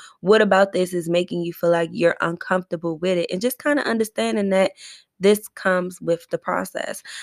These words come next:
I would love to know from you guys too, like, what's your output? What's your outlook on change? Are a lot of you guys scared to change? Um, I'll tell you this, those people who do change,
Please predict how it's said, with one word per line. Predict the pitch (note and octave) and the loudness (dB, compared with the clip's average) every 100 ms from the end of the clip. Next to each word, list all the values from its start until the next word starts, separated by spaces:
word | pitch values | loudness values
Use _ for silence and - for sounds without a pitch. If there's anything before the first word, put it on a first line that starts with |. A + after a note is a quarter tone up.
| - | -2
I | - A#4+ | 2 6
would | A4 | 6
love | G3 F#3 F#3+ | 8 6 4
to | F#3+ | 0
know | F3+ | 0
from | - F3+ | -2 -4
you | F3 F3+ | -4 -2
guys | E3+ E3 - | -2 -2 -6
too, | - F#3 E3+ | -6 -2 0
like, | E3 E3 E3 - - - _ _ _ - | 0 2 0 -2 -8 -20 _ _ _ -4
what's | F#4+ - | -2 0
your | - | 0
output? | E4+ E4+ E4+ D#4 C4+ | 0 0 2 4 2
What's | - F#4 - | 0 -2 0
your | D4+ | 0
outlook | D4 C#4 C#4 | 2 2 -2
on | B3+ | -4
change? | C4 B3+ F3+ - - - | -4 -4 -6 -8 -6 0
Are | F#3 | 2
a | |
lot | G3 A3 | 2 2
of | B3+ | 0
you | B3+ | 0
guys | B3 A#3+ F#3+ | 0 0 -2
scared | - A3+ A#3 | -2 -2 -2
to | A#3+ | -4
change? | A#3+ B3 B3 A#3+ B3 - - - - - | -6 -4 -4 -4 -6 -12 -18 -18 -10 -2
Um, | F#3+ F#3+ F3+ F3 F3+ - _ _ _ _ _ - | 2 2 2 -2 -6 -10 _ _ _ _ _ 4
I'll | D4+ | 4
tell | D4+ D4 | 4 4
you | D4 B3+ | 4 2
this, | B3+ F4+ E4 D#4 - G3+ | 0 -2 -4 -8 -12 -4
those | G3+ B3 C#4 - | 0 2 0 -4
people | C#4 C#4 B3 | -8 -4 -2
who | A#3+ F#3+ | -2 -2
do | F#3 G#3+ | -2 -2
change, | G#3+ A#3+ A#3 A#3 A3+ A#3 | -4 -4 -4 -4 -6 -10